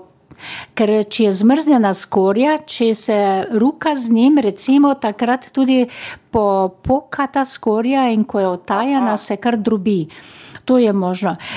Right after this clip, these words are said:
Speaker 1: E, jaz dam kruh v dve vrečke, tudi to, da
Speaker 2: Tam
Speaker 1: je
Speaker 2: je tudi,
Speaker 1: dobro.
Speaker 2: v eno, ampak je tista zelo močna. Samo včasih se mi
Speaker 1: Aha.
Speaker 2: to ni zgodilo, zdaj pa opažam eno leto, da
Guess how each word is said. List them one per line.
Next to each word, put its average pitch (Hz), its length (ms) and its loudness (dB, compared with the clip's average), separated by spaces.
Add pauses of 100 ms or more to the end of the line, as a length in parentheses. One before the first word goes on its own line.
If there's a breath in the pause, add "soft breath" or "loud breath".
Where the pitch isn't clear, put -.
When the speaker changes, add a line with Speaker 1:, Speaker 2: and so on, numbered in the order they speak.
Speaker 1:
E, 214 240 0
jaz 254 260 0
dam 302 260 4
kruh 294 320 2
v 262 100 0
dve 233 220 0
vrečke, 214 560 -2 (580)
tudi 240 220 0
to, 262 200 -2
da 226 160 0
Speaker 2:
Tam 220 140 2
Speaker 1:
je 220 80 -2
Speaker 2:
je 185 140 0
tudi, 196 340 -2 (100)
Speaker 1:
dobro. 170 300 -2
Speaker 2:
v 185 120 -2 (120)
eno, 226 200 -4
ampak 214 260 -6
je 196 160 -4
tista 202 340 -6
zelo 190 300 -2
močna. 180 500 0
Samo 202 200 -2 (140)
včasih 247 540 -2
se 220 120 -2
mi 233 120 -4
Speaker 1:
Aha. 196 120 -4
Speaker 2:
to 233 140 4
ni 240 180 -2
zgodilo, 208 560 0
zdaj 208 220 -2
pa 202 180 0
opažam 190 720 0
eno 180 240 0
leto, 196 340 -2
da 180 180 2